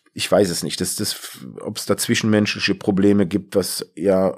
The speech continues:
in den Medien auch oft kolportiert wird, ob es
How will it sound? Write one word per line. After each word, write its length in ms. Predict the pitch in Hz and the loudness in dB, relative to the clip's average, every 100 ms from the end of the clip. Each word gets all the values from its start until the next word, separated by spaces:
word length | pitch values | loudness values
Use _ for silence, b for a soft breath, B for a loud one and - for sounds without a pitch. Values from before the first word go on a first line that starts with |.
| - | -6
in 160 | - 101 | -6 0
den 160 | 95 101 | 4 4
Medien 340 | 104 101 107 | 4 4 2
auch 320 | 92 98 - | 0 -6 -6
oft 240 | - - - | -8 -8 0
kolportiert 640 | 101 95 95 - 95 - | 0 0 -4 -2 -2 0
wird, 340 | 90 80 - | -2 -2 -6
ob 260 | 90 82 - | -10 -10 -10
es 440 | - 85 - - | -8 -6 -6 -8